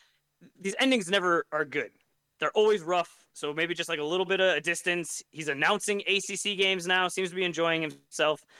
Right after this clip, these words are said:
So maybe that's why it was a little sooner than, than we might have thought.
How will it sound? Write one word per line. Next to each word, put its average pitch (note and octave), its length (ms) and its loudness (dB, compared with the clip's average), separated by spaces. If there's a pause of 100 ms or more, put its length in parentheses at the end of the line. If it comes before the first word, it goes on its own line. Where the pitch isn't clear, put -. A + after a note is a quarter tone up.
(280)
So D#3+ 320 0 (400)
maybe F3 180 2
that's F3+ 160 2
why E3 360 4
it C#3 160 -10
was C#3 100 -10
a C#3 60 -6
little F3 320 2
sooner E3+ 320 -2
than, D3+ 260 0
than C#3+ 180 -2
we C#3+ 100 -4
might C#3+ 180 0
have C3+ 80 -4
thought. F#3 260 2